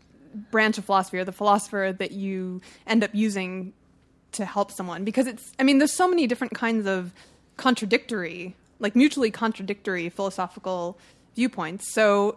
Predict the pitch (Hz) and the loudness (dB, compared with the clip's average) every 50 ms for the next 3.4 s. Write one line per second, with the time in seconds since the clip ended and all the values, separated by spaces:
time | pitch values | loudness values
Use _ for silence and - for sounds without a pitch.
0 | - 220 269 254 - - - 311 294 240 302 269 247 214 202 196 202 196 - - | 0 4 4 4 2 2 -2 -2 0 2 2 0 0 0 -2 -2 -2 -4 -4 -2
1 | - 190 185 185 185 185 190 - - - 196 202 226 320 330 269 233 185 180 160 | -2 0 0 0 0 0 -2 -2 -4 -2 2 4 4 4 4 4 2 0 -2 -6
2 | 190 185 185 - - 180 180 180 180 - _ - 196 185 - 190 180 175 170 - | -8 -10 -10 -10 -10 -10 -10 -10 -12 -12 _ -12 -12 -12 -10 -8 -6 -6 -6 -4
3 | 180 185 190 190 202 226 262 | -6 -6 -6 -4 -4 -6 -6